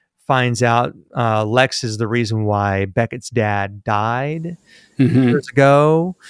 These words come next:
Speaker 1: And, um, it's just, a, it's a comedy of errors. It's dark, it's funny, but then it's dark, and then it gets a little violent.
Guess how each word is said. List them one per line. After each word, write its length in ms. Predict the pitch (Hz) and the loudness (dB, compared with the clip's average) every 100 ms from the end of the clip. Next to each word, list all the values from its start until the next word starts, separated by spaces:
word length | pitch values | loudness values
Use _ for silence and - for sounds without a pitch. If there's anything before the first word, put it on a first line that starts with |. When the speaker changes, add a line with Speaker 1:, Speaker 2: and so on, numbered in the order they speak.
| - _ - | -20 _ -2
Speaker 1:
And, 520 | 110 110 104 104 120 | 0 2 2 0 -2
um, 520 | 117 104 98 98 104 | -2 -2 -2 -4 -6
it's 180 | 131 123 | -4 -4
just, 240 | - - 131 | -4 -6 -4
a, 100 | 143 | -4
it's 120 | 127 | -4
a 60 | - | -4
comedy 400 | 147 160 151 147 | 0 2 2 2
of 100 | 127 | 2
errors. 380 | 127 131 131 | 4 4 2
It's 160 | 113 95 | -2 -6
dark, 400 | - 131 131 135 | 0 2 4 2
it's 160 | 120 104 | -4 -6
funny, 460 | - 135 131 131 127 | -2 0 2 0 -2
but 320 | 113 120 - | -2 -4 -4
then 140 | 113 | -4
it's 160 | 107 - | -4 -4
dark, 380 | - 131 127 123 | 2 4 4 0
and 120 | 113 | -2
then 80 | 110 | -2
it 80 | |
gets 220 | 107 110 113 | -2 -6 -4
a 20 | |
little 300 | 107 104 98 | -4 -4 0
violent. 640 | 127 127 123 123 120 120 | 2 4 2 0 0 -2